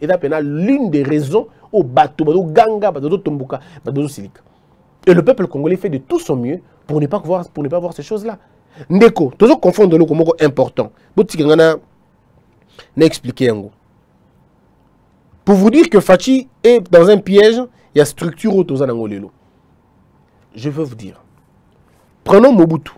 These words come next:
Je commence par Mobutu. Ntiki Kasavubu. Prenons Mobutu. Kabila.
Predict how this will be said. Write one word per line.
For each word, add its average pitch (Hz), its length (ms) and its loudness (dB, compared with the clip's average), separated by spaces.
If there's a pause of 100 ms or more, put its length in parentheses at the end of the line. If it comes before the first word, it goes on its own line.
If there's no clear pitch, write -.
(520)
Je - 80 -16
commence - 180 2
par 156 120 -2
Mobutu. 147 260 -6
Ntiki 185 220 -12
Kasavubu. 135 460 -8 (380)
Prenons 208 360 4 (460)
Mobutu. 165 420 0 (720)
Kabila. 160 420 0